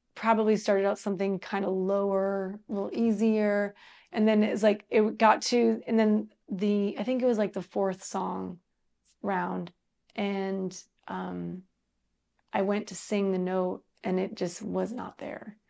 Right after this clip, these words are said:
And then I'm like, "Okay, this is going to be a spoken word piece." <laughs> And so I just talked the lyrics, and then I said, "I'm really sorry, but I just have z-, I don't have a voice right now.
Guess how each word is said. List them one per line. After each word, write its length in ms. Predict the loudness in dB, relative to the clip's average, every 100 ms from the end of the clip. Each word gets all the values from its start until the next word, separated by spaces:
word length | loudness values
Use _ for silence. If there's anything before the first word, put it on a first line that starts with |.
| _ _ _ _ _ _ _ _ _
And 140 | -6
then 100 | -4
I'm 80 | -4
like, 220 | -6 -8 _
"Okay, 380 | -12 -8 -12 -12 _ _ _ _
this 180 | -8 -6
is 140 | -8
going 260 | -2 0 0
to 60 |
be 120 | 0 0
a 40 |
spoken 460 | -2 -4 -6 -4 -4
word 220 | -4 -4
piece." 380 | -2 -2 -4 -16 -4
<laughs> 340 | -2 0 -4 -4 -12 2
And 140 | 2 4
so 160 | 4 4 0 -10 -10 -12 -10 4
I 140 | 8
just 280 | 8 6 2
talked 560 | 8 8 8 0 -10 -10 _
the 120 | 4 6
lyrics, 680 | 8 8 4 2 -8 -14 _ _ -20 -20 -20 -20 2
and 180 | 6 8
then 160 | 8
I 120 | 6
said, 200 | 2 2
"I'm 180 | 2 2
really 260 | 2 2 2
sorry, 360 | 0 0 0
but 160 | 0 -2
I 180 | -2 -4
just 280 | -4 -8 -8
have 320 | -6 -4 -6 -12 -16 -10
z-, 260 | -8 -8
I 180 | -6 -6
don't 160 | -4 -6
have 240 | -8 -8 -8
a 80 |
voice 440 | -8 -8 -8 -10 -10
right 200 | -10 -6
now. 420 | -6 -6 -8 -10